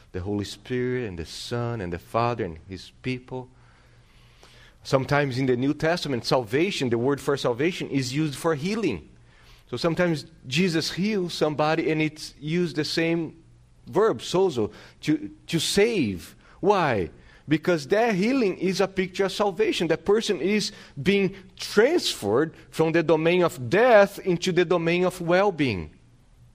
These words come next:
From sickness, death, to well-being. That's why it's used as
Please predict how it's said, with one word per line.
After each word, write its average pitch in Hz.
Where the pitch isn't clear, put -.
From 196
sickness, 165
death, 127
to 226
well-being. 127
That's 113
why 131
it's 123
used 131
as 113